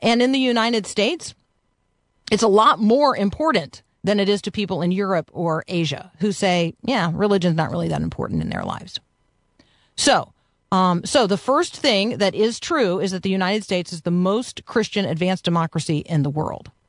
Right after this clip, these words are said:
which that would be quite a thing to, to state over lunch today somewhere. The second is this. Both the Republican and the Democratic parties are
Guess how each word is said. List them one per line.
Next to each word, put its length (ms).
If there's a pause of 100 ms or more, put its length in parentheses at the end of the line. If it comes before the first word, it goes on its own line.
(300)
which 320
that 120
would 60
be 80
quite 220
a 20
thing 220
to, 240 (160)
to 120
state 400
over 220
lunch 300
today 240
somewhere. 380 (560)
The 100
second 440
is 140
this. 300
Both 260
the 100
Republican 500
and 100
the 60
Democratic 540
parties 540
are 280